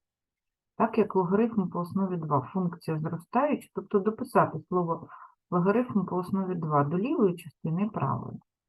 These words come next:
Так як логарифм по основі два зростає, знак не змінюється. А тепер дивіться, що ми можемо зробити. Винести х за дужки,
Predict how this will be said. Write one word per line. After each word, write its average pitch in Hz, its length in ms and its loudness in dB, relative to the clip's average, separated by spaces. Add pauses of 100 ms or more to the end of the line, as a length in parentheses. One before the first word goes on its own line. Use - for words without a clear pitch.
(680)
Так 240 240 4
як 226 160 2
логарифм 214 600 6
по 165 120 -6
основі 190 340 -2
два 170 220 2
зростає, 190 580 2
знак 233 300 6
не 196 120 4
змінюється. 160 680 2
А 226 40 2
тепер 220 320 -2
дивіться, 190 340 2
що - 160 -2
ми 175 100 4
можемо 151 340 0
зробити. 143 520 -2 (520)
Винести 190 600 4
х - 180 -16 (100)
за 165 240 -2
дужки, 156 540 -4